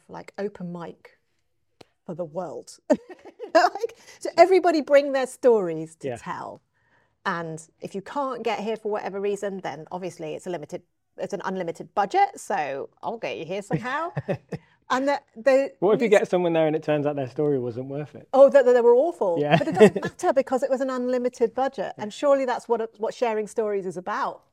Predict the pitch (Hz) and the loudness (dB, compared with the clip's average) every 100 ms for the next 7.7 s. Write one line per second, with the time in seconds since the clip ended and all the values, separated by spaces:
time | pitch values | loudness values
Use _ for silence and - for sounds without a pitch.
0 | - 208 254 277 233 196 226 294 302 - | -8 -4 -2 -2 -4 -2 -4 -4 -6 -6
1 | 214 185 175 165 170 220 262 175 208 - | -4 -4 -4 -8 -8 -2 -2 -2 -6 -12
2 | _ _ _ _ _ - 262 247 - 453 | _ _ _ _ _ 0 2 4 2 4
3 | 320 - - 339 - 381 - 359 _ _ | 2 4 -6 -8 -4 -4 -4 -10 _ _
4 | - _ _ - 302 277 269 294 311 208 | -20 _ _ 4 8 8 6 -2 -2 0
5 | 208 262 311 - 330 285 269 - - - | 2 0 0 -6 -6 -6 -8 -4 -6 -4
6 | 220 240 254 254 226 226 165 220 190 202 | -2 0 0 -2 -4 -4 -4 -6 -8 -8
7 | 208 202 185 175 180 160 151 | -10 -6 -8 -8 -10 -8 -10